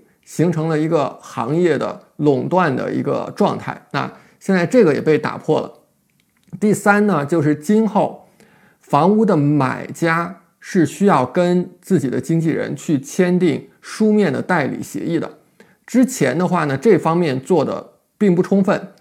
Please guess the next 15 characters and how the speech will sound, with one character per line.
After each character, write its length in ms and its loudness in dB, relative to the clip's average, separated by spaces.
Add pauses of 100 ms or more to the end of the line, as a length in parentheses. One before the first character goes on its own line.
(180)
那 100 -4
现 240 0
在 240 0
呢， 240 -4 (260)
是 220 0
要 180 2
做 220 2
到 220 0
就 200 -2
像 400 -2 (220)
卖 240 4
方 200 0
经 140 0
纪 80 2
人 300 -6